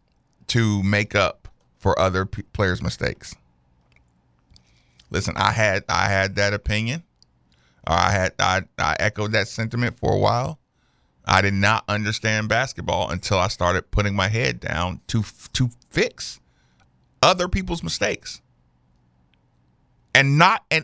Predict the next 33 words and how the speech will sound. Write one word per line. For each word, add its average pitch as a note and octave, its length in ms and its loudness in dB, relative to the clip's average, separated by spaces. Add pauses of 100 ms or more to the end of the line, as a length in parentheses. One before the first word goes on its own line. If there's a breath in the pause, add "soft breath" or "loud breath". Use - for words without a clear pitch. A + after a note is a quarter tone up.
and D3 220 0
not A3 240 2
make G3+ 240 -4
the G3 80 -4
mistake G#3 360 -2
on F#3+ 100 -2
my F#3 160 0
own, G3 380 -4 (600 soft breath)
and D3+ 140 4
feel G#3 180 2
like F#3+ 200 0
if F3 120 -4
I E3 120 4
made F#3+ 540 0
the F3+ 80 -6
mistake E3+ 460 -2
on D#3+ 100 0
my C#3+ 200 0
own, C#3+ 380 -2 (260 soft breath)
make D#3+ 260 4
sure A#3+ 480 0
it D#3 140 -4
doesn't F#3 340 -2
turn F#3+ 280 0
into D#3 520 0 (400 soft breath)
a, D3 220 4
a, E3+ 180 2
a, F3 220 0
another F#3+ 280 -4
mistake. - 360 -6 (1800)
Okay, G#2+ 180 4
I F2+ 120 4
kinda, B2 400 0